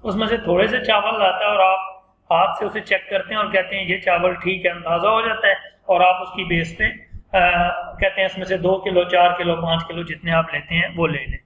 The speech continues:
ठीक है। इसी तरीके से जब आप, अ, कोई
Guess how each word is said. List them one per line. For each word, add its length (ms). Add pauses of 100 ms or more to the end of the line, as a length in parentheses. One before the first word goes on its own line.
(460)
ठीक 160
है। 100 (480)
इसी 260
तरीके 340
से 180
जब 240
आप, 280 (600)
अ, 360
कोई 180